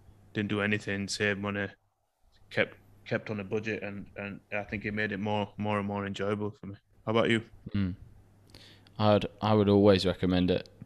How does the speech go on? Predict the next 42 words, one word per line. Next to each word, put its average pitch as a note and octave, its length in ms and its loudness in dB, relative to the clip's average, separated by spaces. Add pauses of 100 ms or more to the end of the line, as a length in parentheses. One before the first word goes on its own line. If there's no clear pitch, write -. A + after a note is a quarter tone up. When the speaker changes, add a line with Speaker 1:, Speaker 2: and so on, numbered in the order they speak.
Speaker 2:
but G#2+ 160 8
I G#2 100 4
think A2 340 4
also G#2+ 340 8
we're G#2+ 280 10
now G2+ 320 8
in F#2 120 4
a, F#2 220 2 (420)
in G2+ 120 4
a G2 40 4
very G2 360 6 (380)
different G#2 420 4
situation, G2+ 760 4
because F#2 340 -2
I F#2+ 80 2
think, - 460 2 (400)
and G2 140 2
I F2+ 80 2
hope G#2 480 6
that F#2 300 2 (600)
when, G2 460 4 (340)
well, F2 240 0 (120)
when G2 160 6
I A2+ 200 12
have G#2 200 8
kids, - 320 0
I'm, F#2 160 0
I F#2+ 140 0
was G2+ 100 0
about G2 160 0
to - 60 2
say G2 120 6
when F#2+ 220 4
we G2+ 180 8
have F#2 220 2
kids, F2 200 -2
you G2+ 140 4
already F#2 180 4
have G2+ 200 2
two F#2 160 2
of E2+ 100 0
them, E2+ 220 -2